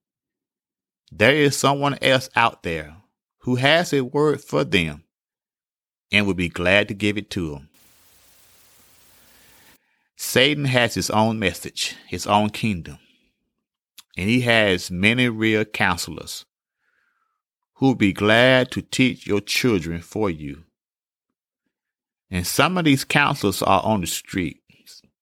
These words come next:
Some are in the school system. They are online. They are on social media platforms.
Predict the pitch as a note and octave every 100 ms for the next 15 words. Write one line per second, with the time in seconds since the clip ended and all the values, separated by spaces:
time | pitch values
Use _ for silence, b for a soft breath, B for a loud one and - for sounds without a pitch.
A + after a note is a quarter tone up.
0 | _ - - G2+ G#2 G#2 - A2 G2 -
1 | - A#2 G2 - - - - - _ _
2 | _ _ _ _ _ _ _ _ _ -
3 | F#2 E2+ E2+ G#2+ A2+ A2 A#2 F#2+ D#2+ D#2
4 | F#2 G2 F2+ F#2 F2 - A#2+ B2 - G2+
5 | G#2+ G#2+ F#2+ F2+ - A2 G2+ - E2+ C#2+
6 | - - -